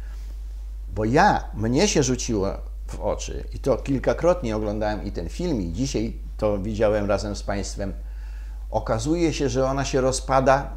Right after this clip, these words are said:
na te elementy, z których kiedyś została zbudowana. Ale z czego ona została zbudowana? Ze śmieci. Została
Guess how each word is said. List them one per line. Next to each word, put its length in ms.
na 180
te 160
elementy, 440
z 80
których 280
kiedyś 300
została 400
zbudowana. 680
Ale 160
z 100
czego 240
ona 160
została 420
zbudowana? 600
Ze 240
śmieci. 800
Została 720